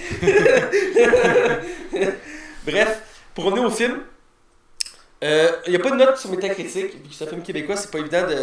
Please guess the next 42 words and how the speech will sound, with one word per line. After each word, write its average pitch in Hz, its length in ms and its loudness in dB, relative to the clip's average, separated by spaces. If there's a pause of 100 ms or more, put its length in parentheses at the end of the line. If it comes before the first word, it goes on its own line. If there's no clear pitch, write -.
généralement 135 260 -6
sur - 140 -8
ce - 60 -12
site-là, - 300 -6
mais 285 320 -2 (360)
comme, 233 120 -8
il, 214 240 -6 (140)
euh, 170 200 -10
comme 220 140 -6
je 220 40 -8
l'ai 226 60 -4
mentionné, 196 480 -4 (440)
il 160 80 -6
y 208 40 2
a 233 80 4
un - 40 2
succès, 240 520 -2
euh, 160 480 -4
aux 160 60 -4
États-Unis, 175 380 -8
entre 202 220 -2
autres, 220 180 -2
le 190 40 -10
film 202 140 -8
était 196 140 -4
apprécié, 170 500 -6 (320)
il 143 80 -2
a 143 80 2
quand 143 120 -2
même 208 80 2
été 214 100 -6
bien 185 160 -2
coté, 190 580 -4
et 247 40 -6
sur 240 180 -6
Rotten 226 200 -4
Tomatoes, 247 500 0
il 196 60 -4
y 185 40 0
a - 20 0
une 180 160 -4
note. 226 220 -4